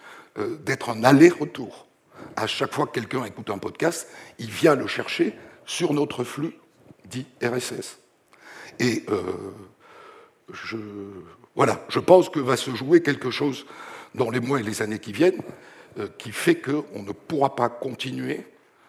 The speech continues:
à ne pas avoir de retour de données complètes sur la totalité des podcasts, euh, que nous fournissons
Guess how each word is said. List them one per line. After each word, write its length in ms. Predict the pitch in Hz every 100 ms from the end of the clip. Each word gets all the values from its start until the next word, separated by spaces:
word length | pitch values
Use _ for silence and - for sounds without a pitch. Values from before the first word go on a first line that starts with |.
| _ -
à 140 | 110
ne 100 | 98
pas 340 | 101 - 160 151
avoir 460 | 127 160 160 -
de 80 | -
retour 560 | - - 135 - 143 127 - -
de 120 | 95 82 -
données 400 | 123 120 101 95 _ _ _ _
complètes 640 | - 107 - 165 190 - - _ _ _ - - -
sur 400 | - - 165 175 - 98
la 180 | 95
totalité 960 | - - - 139 - 113 98 - 139 160 - - _ _
des 120 | - 165
podcasts, 580 | 196 - 156 165 - - _ _ - 107
euh, 60 | - -
que 80 |
nous 160 | 123 120
fournissons 560 | - 107 104 - 165